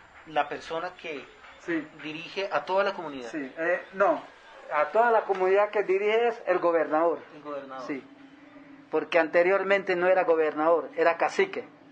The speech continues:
Speaker 1: El cacique.
Speaker 2: El cacique. El cacique que tiene voz,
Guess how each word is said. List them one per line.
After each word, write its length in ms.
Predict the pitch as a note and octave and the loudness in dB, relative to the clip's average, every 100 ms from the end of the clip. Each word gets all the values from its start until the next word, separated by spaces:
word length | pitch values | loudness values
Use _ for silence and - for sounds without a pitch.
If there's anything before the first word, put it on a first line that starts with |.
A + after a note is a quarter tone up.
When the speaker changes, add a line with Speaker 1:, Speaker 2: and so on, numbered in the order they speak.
| - - | -20 -20
Speaker 1:
El 160 | C3 | -20
cacique. 480 | - B2+ - - - | -16 -16 -16 -16 -8
Speaker 2:
El 120 | D3+ | -8
cacique. 540 | - C#3 - F3 - - - - - - - - - - - - - | -4 -4 -2 -4 -4 -14 -18 -20 -20 -20 -20 -20 -20 -20 -20 -18 -12
El 180 | C#3 - | -12 -2
cacique 440 | D3 - G3 G#3 | -2 0 -2 -2
que 140 | F#3 | -2
tiene 260 | F#3 F#3+ F#3 | 0 0 0
voz, 340 | E3 G#3 B3+ | 2 2 2